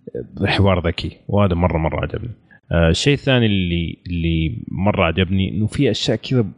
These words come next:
بسيطة، مرة تكون بسيطة، لكن إذا أنت شفت بريكنج باد حتتذكرها. يعني بدون حرق مثلا، آه، كيفن، آه، كو-، كونست-،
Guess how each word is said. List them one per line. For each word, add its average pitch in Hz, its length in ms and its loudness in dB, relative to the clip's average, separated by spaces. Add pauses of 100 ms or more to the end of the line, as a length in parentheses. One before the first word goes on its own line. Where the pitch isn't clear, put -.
(140)
بسيطة، 110 480 0
مرة 101 540 2
تكون 113 380 -2
بسيطة، 117 520 0 (380)
لكن 107 560 2 (100)
إذا 92 220 0
أنت 120 160 0
شفت 117 260 0
بريكنج 107 340 0
باد 120 240 2 (460)
حتتذكرها. 95 760 -2 (400)
يعني 92 580 0 (100)
بدون 98 300 0
حرق 98 240 0
مثلا، 95 460 0 (400)
آه، 82 580 2 (340)
كيفن، 92 600 2
آه، 82 800 0 (360)
كو-، 82 320 2
كونست-، - 560 -4